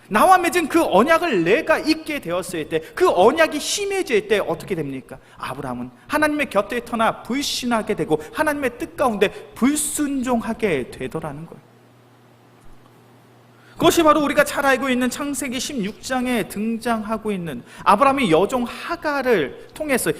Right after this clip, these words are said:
이스마엘을, 이스마엘이라는 아들을 낳게 된 사건 아닙니까? 아브라함은 믿음의 조상입니다. 그렇다면 한결같은 믿음을 가지고 하나님의 말씀에 순종해야죠. 그런데 아브라함의 인생 속에서도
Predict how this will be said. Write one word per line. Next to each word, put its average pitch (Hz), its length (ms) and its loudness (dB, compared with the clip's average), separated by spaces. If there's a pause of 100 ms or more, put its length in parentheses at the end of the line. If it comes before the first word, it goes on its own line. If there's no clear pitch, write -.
이스마엘을, 262 880 -2
이스마엘이라는 226 880 0
아들을 269 400 -2
낳게 - 240 -4
된 202 160 -4
사건 196 300 -8
아닙니까? 147 500 -12 (1700)
아브라함은 330 400 4
믿음의 339 320 -2
조상입니다. 277 600 -4
그렇다면 277 360 -2
한결같은 330 760 0
믿음을 262 280 -4
가지고 240 280 -2
하나님의 269 340 -4
말씀에 180 380 -2
순종해야죠. 220 840 -12 (300)
그런데 339 260 4
아브라함의 302 500 -2
인생 285 300 -6
속에서도 262 480 -8